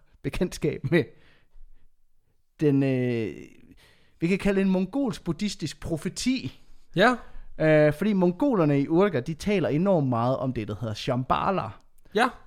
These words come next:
Speaker 1: Der er sådan en form for Shangri-La, sådan et hemmeligt land eller en hemmelig by i, i, i deres mytologi.
Speaker 2: Eller en form for tavlet armbånd.
Speaker 1: Ja.
Speaker 2: Ja.
Speaker 1: <laughs> Øh, og de fortæller, at en dag,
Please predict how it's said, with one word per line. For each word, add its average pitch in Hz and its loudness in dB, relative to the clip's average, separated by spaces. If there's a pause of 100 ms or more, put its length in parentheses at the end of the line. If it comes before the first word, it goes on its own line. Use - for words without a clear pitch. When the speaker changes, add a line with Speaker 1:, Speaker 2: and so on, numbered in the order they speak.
Speaker 1:
Der 143 0
er 131 0
sådan 147 0
en 135 0
form 147 2
for 127 -10
Shangri-La, 127 -2
sådan 127 -4
et 104 -6
hemmeligt 147 -2
land 120 -2
eller 98 -6
en 104 -8
hemmelig 135 -2
by 127 -2
i, 101 -12
i, 107 -12
i 107 -14
deres 113 -8
mytologi. 110 -10
Speaker 2:
Eller 156 2
en 131 -2
form 147 0
for 131 -4
tavlet 147 0
armbånd. 127 -4 (280)
Speaker 1:
Ja. 170 4 (280)
Speaker 2:
Ja. 151 6 (680)
Speaker 1:
<laughs> 156 10
Øh, 139 2
og 165 -4
de 233 0
fortæller, 214 2
at 151 -2
en 151 0
dag, 196 0